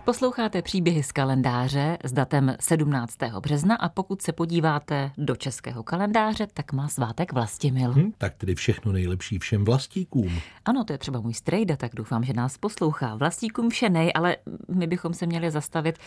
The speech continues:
Speaker 1: i u jiných oslavenců, řekněme u oslavenců ve světě spojených s tímto datem, protože tam se slaví Patrik.
Speaker 2: Ty myslíš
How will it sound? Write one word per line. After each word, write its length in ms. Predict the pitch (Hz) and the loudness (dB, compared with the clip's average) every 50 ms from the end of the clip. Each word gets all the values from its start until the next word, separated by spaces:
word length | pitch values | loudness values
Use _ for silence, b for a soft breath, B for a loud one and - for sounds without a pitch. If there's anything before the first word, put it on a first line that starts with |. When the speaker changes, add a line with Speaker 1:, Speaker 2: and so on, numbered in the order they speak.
| B B B B B B B B B | B B B B B B B B B
Speaker 1:
i 240 | 143 147 151 139 - | 2 2 2 0 0
u 120 | - 156 170 | 0 2 4
jiných 440 | 160 156 131 117 110 - - - 120 | 4 4 4 4 0 -4 -6 -8 -8
oslavenců, 680 | 113 - - 117 117 117 113 113 113 - - 113 117 | -8 -6 -4 -4 -2 -2 -2 -2 -2 -4 -6 -8 -8
řekněme 420 | - 120 - - 131 123 123 120 | -8 -10 -8 -6 -4 -4 -2 -2
u 80 | 82 67 | -2 -4
oslavenců 600 | - - - - 147 135 135 135 131 - - 139 135 | -4 -6 -4 -2 -2 0 0 0 0 0 -4 -4 -2
ve 160 | 127 139 135 | 0 0 0
světě 440 | - - 160 160 147 151 - 110 - | 0 0 2 2 2 2 0 -6 -8
spojených 540 | - - - 117 110 104 107 104 98 - | -8 -8 -6 -6 -6 -4 -6 -6 -8 -8
s 60 | - - | -12 -16
tímto 360 | - - 101 98 - - 101 | -12 -10 -8 -8 -8 -8 -6
datem, 440 | 104 104 - - 117 104 104 104 101 - - | -6 -6 -6 -6 -6 -6 -6 -6 -8 -10 -12
protože 340 | - 117 - - 120 127 131 | -14 -12 -8 -6 -4 -4 -4
tam 200 | - 139 143 151 | -4 -2 -4 -4
se 160 | - - 190 | -4 -6 -8
slaví 400 | - - 165 160 170 180 226 240 _ _ _ _ | -6 -4 -4 -4 -4 -4 -8 -8 _ _ _ _
Patrik. 560 | - 226 226 - - 131 - _ - - - - B B B B B B B B B - | -6 -4 -4 -4 -6 -8 -8 _ -16 -20 -20 -20 B B B B B B B B B 0
Speaker 2:
Ty 100 | 131 135 | 2 4
myslíš 580 | 151 147 - - 143 135 117 104 - - - | 4 4 2 4 4 4 4 4 0 -6 -12